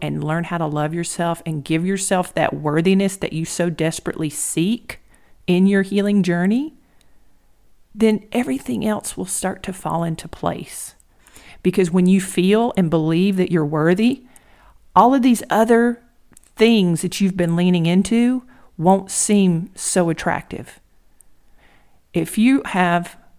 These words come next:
I mean, look at it this way. If you have a full belly, you're full, you've, you've, you've got a full, complete, you've just had a delicious, filling meal, you are not going to look for snacks.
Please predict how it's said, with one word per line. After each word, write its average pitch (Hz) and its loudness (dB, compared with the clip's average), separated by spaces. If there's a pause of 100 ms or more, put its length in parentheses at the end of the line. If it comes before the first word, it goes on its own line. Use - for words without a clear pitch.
I 170 0
mean, 165 -2
look 180 -2
at 160 2
it 151 -8
this 151 -6
way. - -4 (1040)
If 175 0
you 233 4
have 247 2
a 180 0
full 180 0
belly, 170 0 (1080)
you're 160 -4
full, 175 0 (180)
you've, 160 -6
you've, 156 -8
you've 165 -6
got 165 2
a 160 2
full, 180 0
complete, 180 0 (360)
you've 156 -4
just 165 0 (200)
had 175 4
a 165 4
delicious, 165 -2 (140)
filling 170 -4
meal, 160 -4 (640)
you 202 4
are 214 6
not 185 2
going 170 4
to 160 -2
look 165 -4
for 165 -2
snacks. - -8